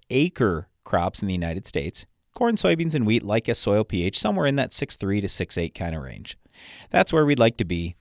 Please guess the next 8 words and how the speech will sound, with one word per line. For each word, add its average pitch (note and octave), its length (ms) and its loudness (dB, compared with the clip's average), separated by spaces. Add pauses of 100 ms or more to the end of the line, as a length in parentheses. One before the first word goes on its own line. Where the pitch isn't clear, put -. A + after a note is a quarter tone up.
(120)
is B3+ 160 0
somewhere D3+ 260 4
in B2+ 80 4
the A#2 60 2
sixes. - 500 -4 (560)
And D3 160 6
if C#3+ 140 4
I, D#3 160 4